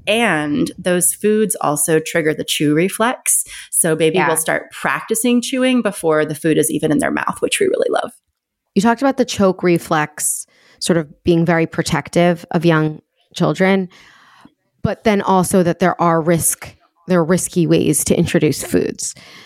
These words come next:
Speaker 3: So
Speaker 1: Yeah.
Speaker 3: that can actually over, I guess, overpower that, that protect, those protective measures. So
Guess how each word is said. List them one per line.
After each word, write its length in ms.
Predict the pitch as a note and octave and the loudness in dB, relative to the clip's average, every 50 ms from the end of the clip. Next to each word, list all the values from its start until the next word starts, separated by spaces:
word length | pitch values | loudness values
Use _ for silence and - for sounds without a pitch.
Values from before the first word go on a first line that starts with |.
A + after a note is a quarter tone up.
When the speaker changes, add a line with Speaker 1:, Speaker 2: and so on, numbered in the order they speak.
| - - - - | -20 -20 -18 -16
Speaker 3:
So 460 | - - - G#3 F#3+ F3+ E3+ - - - | -8 0 2 2 4 4 2 0 -2 -4
Speaker 1:
Yeah. 160 | F#3+ F#3 F3+ | -4 -4 -4
Speaker 3:
that 100 | - - | -4 -4
can 440 | - - G3+ F#3 E3+ D#3+ D#3 D#3+ D#3 _ _ _ _ _ _ _ _ _ _ _ _ - | -2 0 2 2 2 0 0 -4 -8 _ _ _ _ _ _ _ _ _ _ _ _ -8
actually 420 | - D#3 - - - F#3 F3 E3+ E3+ | -8 -8 -8 -4 -2 2 2 4 4
over, 380 | - F#3+ F#3+ F3 D#3+ F3+ - | 4 4 4 4 2 2 2
I 60 | D#3+ | 2
guess, 460 | F3 F3+ D#3+ D#3 - - - - - - _ _ _ _ _ _ _ _ _ _ _ _ _ _ _ _ _ _ _ _ - - - | 2 0 0 -2 -4 -6 -8 -8 -10 -14 _ _ _ _ _ _ _ _ _ _ _ _ _ _ _ _ _ _ _ _ -12 -8 -2
overpower 680 | - F#3+ F3 E3+ F#3 - F#3+ G#3 G3+ G#3+ G#3 G3 F3+ F3 E3+ | 0 0 2 0 0 -2 -2 0 0 2 0 0 0 0 0
that, 280 | E3+ F3 F3 - _ _ _ _ _ - | 0 0 -2 -4 _ _ _ _ _ -2
that 180 | - E3+ - - | -2 -2 0 2
protect, 380 | - F3+ - D#3+ D3+ - - | 0 0 0 0 -4 -4 0
those 160 | - G3+ F#3 | 2 2 2
protective 400 | - - F#3+ F#3+ F3 D3 - E3 | 2 0 0 0 0 2 2 2
measures. 340 | E3 D#3+ E3+ - - A3+ - | 2 2 2 0 -2 -4 -2
So 240 | - A#3+ G#3 F#3+ | 2 2 2 2